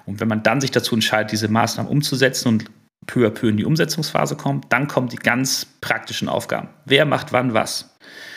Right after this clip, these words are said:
Welche Ressourcen stellen wir bereit? Wie detaillieren wir diese Maßnahme eigentlich zeitlich auf?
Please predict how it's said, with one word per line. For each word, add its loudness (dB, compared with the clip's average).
Welche 2
Ressourcen 2
stellen 0
wir -2
bereit? -2
Wie -4
detaillieren 2
wir 2
diese -2
Maßnahme 2
eigentlich 0
zeitlich -2
auf? 2